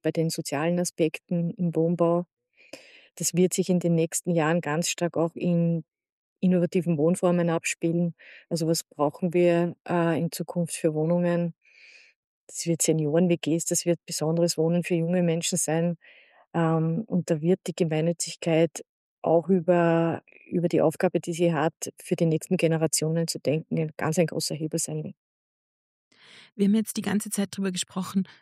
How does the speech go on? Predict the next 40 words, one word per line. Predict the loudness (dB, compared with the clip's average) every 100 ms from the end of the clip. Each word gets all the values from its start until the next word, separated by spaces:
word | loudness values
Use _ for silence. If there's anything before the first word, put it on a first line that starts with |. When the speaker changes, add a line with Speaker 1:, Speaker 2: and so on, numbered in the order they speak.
| _
Speaker 2:
wie | -2 2 2
wir | 2 0
bauen. | -2 -2 0 0 0
Zum | -4 -2
Abschluss | -2 -2 -4 0
würde | 0
ich | 0
gerne | -2 0 2
noch | 0 0
mal | 0 0
schauen, | 0 0 0
für | 0 0 0 2
wen | 2 2 2
wir | -4
bauen. | -4 0 2 2 0 -18 -20 -4
Ähm, | 0 0
Isabella, | 0 0 0 0
du | -2
hast | -4 -2
schon | -2
angesprochen, | 0 -2 -2 -4 -4 -4 0 0
der | 2
demografische | 0 0 -2 -4 -4 -4 -2
Wandel. | 0 2 2 0 -4 -12 -12 -2
Ähm, | 2 2 0 _ -10
kommt | 0 4 4 0 -4
und | 0 0
beeinflusst | 0 -2 -2 -2 -6 -6
vor | -4 -2
allem | 0 0
auch | 0 -4
die | -4
Art | -4 -2
und | 0
Weise, | 2 0 0
wie | -2
heute | 0 0 0 0
schon | 2 0
gebaut | 0 -2 -2 -2 -2
wird. | -6